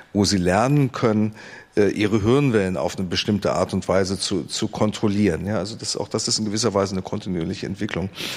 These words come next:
Was Herr Musk dann erzählt, klingt, äh, schon sehr komplex, äh, auch in der Richtung, wir haben jetzt dann unsere kleine externe Festplatte,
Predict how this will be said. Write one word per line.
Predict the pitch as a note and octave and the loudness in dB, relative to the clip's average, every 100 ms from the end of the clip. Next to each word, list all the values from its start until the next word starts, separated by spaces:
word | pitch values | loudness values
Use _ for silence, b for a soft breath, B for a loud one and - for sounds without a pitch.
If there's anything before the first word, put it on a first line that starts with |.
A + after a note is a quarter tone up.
| B B B - | B B B -4
Was | G2+ G2+ - - - _ _ - | 0 2 0 -4 -20 _ _ -4
Herr | G2+ | -2
Musk | G2 G#2 - - | 2 0 0 0
dann | G#2 G2+ | 2 2
erzählt, | F#2 - - G#2 F#2+ - | 0 0 2 2 2 -4
klingt, | - G#2 G2 - - - | -2 -2 -2 -6 -8 -4
äh, | - F2 F#2+ A2 B B B B B B | 0 2 2 -2 B B B B B B
schon | - A#2 G#2+ | 0 4 2
sehr | E2+ G2 A2+ | 4 4 4
komplex, | - B2 A#2+ B2+ A#2 - - | 2 -2 0 0 0 -2 0
äh, | G#2 G2+ F2 - | 2 2 2 -2
auch | - G2 | -2 0
in | - G#2+ | 0 0
der | G#2 | 2
Richtung, | G#2 - A2 G2+ F#2 | 0 0 0 0 -2
wir | G2 F#2+ F#2+ F2+ | 0 2 2 0
haben | F#2+ | -4
jetzt | G2+ G2+ G2 | -6 -6 -6
dann | F#2+ | -6
unsere | - G#2+ F#2+ | -6 -8 -8
kleine | G2+ G2+ E2 | -8 -8 -8
externe | - F#2+ F#2 | -8 -6 -6
Festplatte, | - B2+ - C3 - | -4 -6 -4 -6 -4